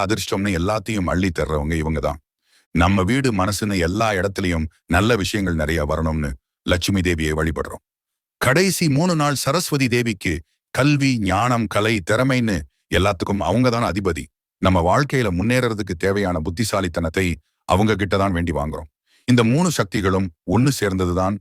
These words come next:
முழுமையான நவராத்திரி. நவராத்திரி கொண்டாட்டத்துல முக்கியமானது கொலு. ஒவ்வொரு வீட்டிலும் பொம்மைகளை அடுக்கி வச்சு அலங்காரம் பண்ணுவோம்.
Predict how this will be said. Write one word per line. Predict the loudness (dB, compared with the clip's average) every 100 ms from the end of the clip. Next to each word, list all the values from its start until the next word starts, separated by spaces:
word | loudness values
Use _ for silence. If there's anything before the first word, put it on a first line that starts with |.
| _
முழுமையான | 0 2 2 0 0 -2
நவராத்திரி. | -2 -2 -4 -8 -14 _ _ _ _ _ _ _ 0
நவராத்திரி | 2 4 2 0 -2
கொண்டாட்டத்துல | 0 0 0 -2 -2 0 -2 -4
முக்கியமானது | -4 -2 0 0 0 -2
கொலு. | 0 -2 -2 _ _ -2
ஒவ்வொரு | 2 4 4 4
வீட்டிலும் | 4 2 2 0 2
பொம்மைகளை | 0 0 0 0
அடுக்கி | -2 -2 -2
வச்சு | -4 -2 0 -2 -4 _
அலங்காரம் | 2 4 4 2 0
பண்ணுவோம். | -2 -4 -6